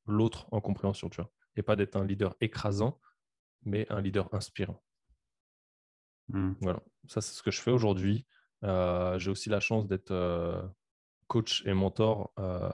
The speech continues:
Speaker 1: au sein de Coleman Publishing, qui est un accompagnement business, et aussi, euh, je sais pas quand est-ce que tu publies, mais officiellement on commence là le quatre avril, euh, sur le programme, euh, The Bee Boost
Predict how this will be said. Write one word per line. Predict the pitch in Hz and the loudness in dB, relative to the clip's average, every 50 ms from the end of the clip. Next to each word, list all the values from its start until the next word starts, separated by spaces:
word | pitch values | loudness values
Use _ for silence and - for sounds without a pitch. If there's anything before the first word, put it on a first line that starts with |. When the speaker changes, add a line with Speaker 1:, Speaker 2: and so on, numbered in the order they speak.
| - - | -4 -4
Speaker 1:
au | - 101 | -4 -4
sein | 95 - - 101 | -2 0 2 2
de | 101 98 95 92 92 90 87 90 90 90 - | 4 4 4 2 2 2 0 0 -2 -4 -2
Coleman | - 110 104 101 98 92 | 0 2 2 2 2 0
Publishing, | - 104 95 98 - - - 135 151 143 - _ _ | -2 -4 -6 -4 -6 -2 -2 -2 -2 -2 -6 _ _
qui | - | -4
est | 92 | -2
un | 87 | -2
accompagnement | - - - - - 92 92 90 90 90 92 92 | -4 -8 -8 -6 -4 -2 -2 -2 -2 -2 -2 -2
business, | 87 92 98 92 92 101 113 131 - - - - _ - | 0 0 0 2 4 4 2 2 0 -6 -10 -14 _ -4
et | - 110 117 | 0 0 2
aussi, | 110 98 - - - 107 110 113 | 0 0 -2 -4 -2 0 2 4
euh, | 104 95 90 90 90 90 90 92 104 - _ _ _ _ _ - | 4 4 4 4 4 2 2 0 -4 -8 _ _ _ _ _ -10
je | 98 101 | -10 -8
sais | - - | -8 -6
pas | 98 98 | -6 -4
quand | 95 - 101 - | -2 -2 -4 -4
est-ce | 107 - | -6 -6
que | - - | -6 -8
tu | - - - 92 - - _ _ | -6 -6 -8 -10 -10 -12 _ _
publies, | 117 113 113 113 120 123 | 0 0 2 2 2 2
mais | 117 107 - - | 2 2 2 2
officiellement | 127 113 - - - 113 - - 113 104 104 107 107 | 0 0 0 -2 -4 -4 0 0 2 2 4 2 2
on | 101 | 0
commence | - 101 95 98 92 - - | -2 -2 -4 -4 -4 -4 -2
là | 101 101 98 | -2 0 0
le | 98 95 | -2 -2
quatre | - 101 - - - | -4 -4 -4 -2 -2
avril, | 90 92 95 98 107 120 139 - - - - - - - - - _ _ - | -2 0 0 0 0 0 -2 -8 -14 -20 -20 -20 -20 -20 -20 -20 _ _ -4
euh, | 95 92 87 85 85 87 87 | -2 0 0 0 0 -2 -4
sur | - - - 101 | -4 -2 0 0
le | 95 | 0
programme, | - - 98 95 98 98 101 98 | -2 -4 0 2 2 4 4 4
euh, | 95 95 95 92 | 4 2 2 0
The | 92 101 | 0 0
Bee | 92 95 95 | 0 0 0
Boost | 90 104 113 - - - - | 0 -2 -4 -4 -6 -10 -18